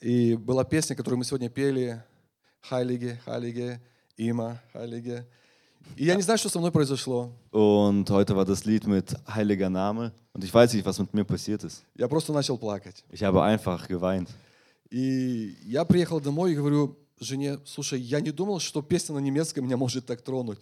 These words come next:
Speaker 2: Und ich bin nach Hause gekommen und ich habe meiner Frau gesagt, ich wusste nicht, dass ein deutsches Lied mich so zu Tränen berühren kann.
Speaker 1: Ну, я понимаю, что это Дух Святой.
Speaker 2: Aber ich verstehe, dass es der Heilige Geist war.
Speaker 1: Когда нам сказали, что у нас, э, не,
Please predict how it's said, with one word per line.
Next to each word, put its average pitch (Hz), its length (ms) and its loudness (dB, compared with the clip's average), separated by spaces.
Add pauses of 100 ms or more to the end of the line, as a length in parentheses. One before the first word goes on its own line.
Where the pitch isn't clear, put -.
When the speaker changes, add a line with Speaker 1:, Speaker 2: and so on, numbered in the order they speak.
Speaker 2:
Und 117 160 6
ich 98 80 4
bin 101 140 4
nach 101 80 6
Hause 113 320 6
gekommen 120 460 0
und 92 120 0
ich 90 100 -6
habe 98 180 2
meiner 92 420 2
Frau 104 260 -2
gesagt, 101 460 -6
ich 87 100 -16
wusste 110 240 -4
nicht, 113 200 2
dass 87 140 -4
ein 90 260 0
deutsches 107 420 2
Lied 110 220 -4
mich 92 120 -4
so 87 540 -2
zu - 200 -12
Tränen 104 320 -4
berühren 92 340 -6
kann. 80 200 -10 (220)
Speaker 1:
Ну, 151 100 -4
я 143 100 0
понимаю, 156 280 -4
что - 180 -10
это - 20 -8
Дух 143 180 -8
Святой. 104 340 -10 (340)
Speaker 2:
Aber 98 220 4
ich 98 120 2
verstehe, 101 380 -2
dass 87 400 -6
es - 240 -12
der 90 140 -4
Heilige 90 340 -4
Geist 92 320 -4
war. 87 160 -8 (1000)
Speaker 1:
Когда 135 220 -2
нам 202 140 4
сказали, 185 340 4
что 170 180 2
у - 20 2
нас, 170 400 0
э, 131 600 0 (840)
не, 151 200 -6